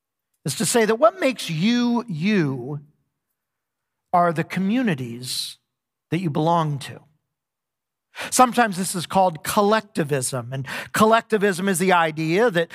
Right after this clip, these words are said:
that what makes us who we are are the groups of people that we're a part of, our extended family, or our faith community, or church, or our neighborhood.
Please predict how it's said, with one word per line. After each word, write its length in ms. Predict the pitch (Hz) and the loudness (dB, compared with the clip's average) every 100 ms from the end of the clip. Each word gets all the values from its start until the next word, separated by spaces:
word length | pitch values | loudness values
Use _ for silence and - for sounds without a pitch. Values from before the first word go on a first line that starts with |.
| - | -2
that 140 | - 226 | 2 2
what 360 | 180 262 - | 4 2 2
makes 380 | 226 240 254 - | 0 0 0 0
us 360 | 208 208 185 - - - | 2 2 -2 -10 -18 -4
who 320 | - 311 294 | 2 4 4
we 280 | 262 254 240 | 2 2 4
are 760 | 240 208 160 147 143 170 185 _ _ _ _ _ _ _ _ _ _ _ - | 4 4 2 0 -2 -2 -6 _ _ _ _ _ _ _ _ _ _ _ -2
are 120 | 180 | 0
the 80 | 160 | 0
groups 420 | 131 220 - - | -2 -2 -2 -4
of 180 | 156 - | -6 -4
people 540 | 269 285 - 147 139 | -2 -2 -2 -4 -2
that 160 | 139 180 | -4 -4
we're 520 | 160 156 151 151 147 _ | -2 0 0 -2 -6 _
a 60 | - | -10
part 320 | - 247 220 | -2 -2 -2
of, 260 | 101 104 _ _ - | -8 -14 _ _ -2
our 120 | 151 | -2
extended 600 | 127 - - 175 175 139 | -2 -6 -4 -2 -2 -4
family, 840 | - 185 180 165 131 113 107 101 _ _ _ _ _ _ _ | -4 -2 -2 -2 -4 -8 -12 -20 _ _ _ _ _ _ _
or 320 | 147 151 - | 0 0 2
our 360 | 160 151 151 - - - | 2 2 0 -2 -14 -20
faith 520 | - - 214 208 - | -20 0 0 0 -4
community, 580 | - 185 160 147 131 135 | -2 0 0 -2 -2 -4
or 80 | 143 | -6
church, 760 | - - 208 170 131 - - | -6 -2 0 0 -4 -10 -4
or 160 | 156 143 | 0 2
our 120 | 147 | 2
neighborhood. 1000 | 160 196 196 156 151 104 135 113 113 104 | 2 2 2 0 -2 -4 -6 -6 -12 -16